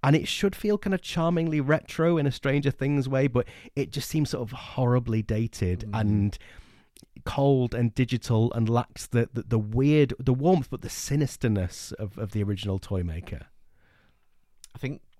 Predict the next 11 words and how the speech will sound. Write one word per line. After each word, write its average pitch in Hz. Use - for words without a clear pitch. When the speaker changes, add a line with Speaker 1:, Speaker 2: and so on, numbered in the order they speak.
Speaker 2:
one 120
of 131
the 101
problems 104
with 95
those 85
eighties 92
stories 82
as 90
well 80
is, 101